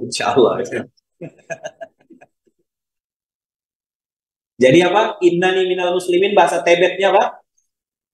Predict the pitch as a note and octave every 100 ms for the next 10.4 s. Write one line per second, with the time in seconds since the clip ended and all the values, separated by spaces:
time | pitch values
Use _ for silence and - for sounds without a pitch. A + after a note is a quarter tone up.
0 | _ _ _ - D3+ D#3+ C3+ C#3 A2+ A#2
1 | A#2 A2+ A2 A2+ G#2 - F#2 - - -
2 | _ _ _ _ _ _ - C3 D3+ E3
3 | F#3+ B3 A3+ G#3 F#3+ F#3+ F3+ F#3 A#3+ C#4+
4 | A#3 F3+ F3 G#3+ A3 G#3 F#3+ F#3 B3 C#4+
5 | - _ _ _ - G3 D4 C4+ G#3 -
6 | D4+ A#3+ B3+ G#3+ B3+ D#4+ D4+ B3+ A3+ G#3
7 | G3+ - F3 D3+ B2+ _ _ _ _ _
8 | _ _ _ - F3+ G3+ A3 C4+ - -
9 | G3+ G#3 G#3 G#3 G#3 G#3 G#3 G#3 A3 A3+
10 | A3+ C#4+ - -